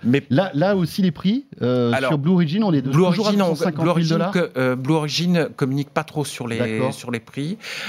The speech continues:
Speaker 1: Euh, par contre, pour Virgin, là, je peux le dire avec, euh, sans, sans, euh, avec certitude, le prix, ça sera deux cents, plutôt de, euh, deux cent cinquante mille dollars par, euh, par personne.
Speaker 2: Oui.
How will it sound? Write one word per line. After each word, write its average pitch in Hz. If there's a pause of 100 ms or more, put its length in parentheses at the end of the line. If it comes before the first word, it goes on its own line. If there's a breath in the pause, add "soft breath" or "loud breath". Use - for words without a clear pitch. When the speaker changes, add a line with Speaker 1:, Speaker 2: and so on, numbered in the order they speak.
(160 loud breath)
Speaker 1:
Euh, 113
par -
contre, 160
pour 147
Virgin, 131
là, 127
je -
peux -
le 113
dire 120
avec, 104
euh, 87 (440)
sans, 95
sans, 113 (380 loud breath)
euh, 113
avec 113
certitude, 139
le 131
prix, 156
ça 131
sera 127 (240)
deux 120
cents, - (340)
plutôt 151
de, 131 (340 loud breath)
euh, 107
deux 120
cent 131
cinquante 120
mille 113
dollars 113
par, 101
euh, 90
par -
personne. - (500)
Speaker 2:
Oui. 113